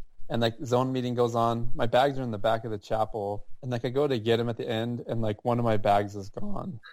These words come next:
I'm like, "You gotta be kidding me." And it was, like, halfway through zone meeting. We took a break, and I went, and, like, one of my bags was gone. So I was gonna move 'em,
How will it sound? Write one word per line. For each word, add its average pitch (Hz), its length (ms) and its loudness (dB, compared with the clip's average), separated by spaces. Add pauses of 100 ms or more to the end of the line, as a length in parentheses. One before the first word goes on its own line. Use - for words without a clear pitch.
(640)
I'm 117 80 -4
like, 117 140 -4
"You 156 80 -2
gotta 131 220 6
be 123 120 0
kidding 117 480 -4
me." 104 200 -2
And - 580 -6
it 147 40 4
was, 156 100 4
like, 180 120 4
halfway 160 400 2
through 147 240 -2
zone 123 200 0
meeting. 110 100 -2
We 107 60 -4
took 127 100 -4
a 120 40 0
break, 110 380 2
and 110 60 -2
I - 20 0
went, 113 200 -2
and, 127 60 -8
like, 107 140 -4
one 120 120 -2
of 113 40 2
my 107 80 4
bags 104 300 2
was 101 100 -10
gone. 101 400 -4
So - 100 -4
I 131 40 2
was 120 40 -2
gonna 139 160 0
move 123 200 0
'em, 113 240 -2